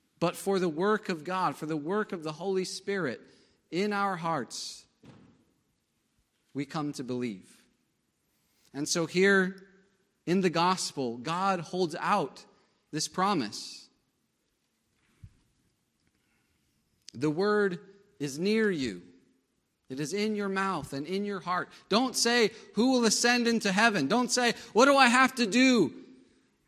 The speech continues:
What do I have to do to earn this salvation?" Nothing. "What must I do to be doing the works of God?"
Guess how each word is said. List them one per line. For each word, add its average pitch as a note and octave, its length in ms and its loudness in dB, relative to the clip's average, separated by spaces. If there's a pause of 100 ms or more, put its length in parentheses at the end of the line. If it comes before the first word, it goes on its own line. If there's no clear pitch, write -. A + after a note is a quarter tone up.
(180)
What A#3 120 6
do C4+ 100 6
I B3 100 8
have C4 200 4
to B3+ 80 0
do B3+ 260 4
to A3+ 240 4
earn C4 300 6
this A#3 240 6
salvation?" A3 720 4 (160)
Nothing. F#3+ 720 0 (1120)
"What B3 280 4
must C#4 280 6
I C#4 140 8
do C4 360 4
to A#3 120 0
be A3+ 120 2
doing C4+ 380 2
the B3 80 2
works B3+ 360 2
of A3 160 -2
God?" A#3+ 400 4